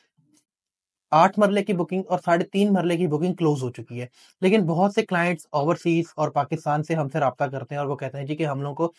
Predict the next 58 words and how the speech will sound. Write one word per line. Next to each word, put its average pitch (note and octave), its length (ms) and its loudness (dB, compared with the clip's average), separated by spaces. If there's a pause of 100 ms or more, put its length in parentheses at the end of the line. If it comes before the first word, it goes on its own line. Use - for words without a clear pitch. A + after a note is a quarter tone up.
(600)
पुरानी F3+ 300 6
बुकिंग्स E3 460 0
चाहिए, D3+ 340 0
यानी D3 140 -2
कि D#3+ 120 0
साढ़े - 480 0
तीन E3 200 0
मरला D#3 240 2
चाहिए, D3 320 0
पाँच D3 360 -4
मरला D3 220 -2
चाहिए C#3 300 -4
या D3 160 -8
आठ - 260 -4
मरला A#2+ 220 -6
चाहिए।" A#2+ 240 -8
तो F3+ 80 0
ये G#3 200 4
उन A#3 140 4
लोगों G#3+ 180 4
के G3+ 80 2
लिए G3 140 4
वीडियो D#3 320 2
है। G3+ 100 -4 (440)
हम A3 220 4
उन B3+ 180 6
लोगों A#3+ 140 6
के A3 80 -2
लिए A3 120 4
एक G3+ 80 -2
शानदार F3 460 4
मौका F#3 260 2
लेकर E3+ 300 0
आए C#3+ 120 -4
हैं F3+ 80 -6
कि F#3 100 -4
जो E3 180 2
लोग F#3 160 0
साढ़े D#3+ 240 0
तीन E3 220 -4
मरला D#3 240 0
में D3+ 120 -2
बुकिंग D3 240 -6
करवाना C#3 340 -4
चाहते C3 260 -8
हैं, D3+ 120 -12 (280)
पुराने E3+ 340 6
रेट्स D3+ 280 2
में, E3+ 100 0
जो F3+ 80 4
इक्कीस E3 380 -2
लाख C#3+ 200 0
रुपए C#3+ 180 -4
टोटल C3+ 280 -4
अमाउंट C3 240 -4
का C#3+ 100 -6
रेट B2+ 180 -6
था, D3 180 -4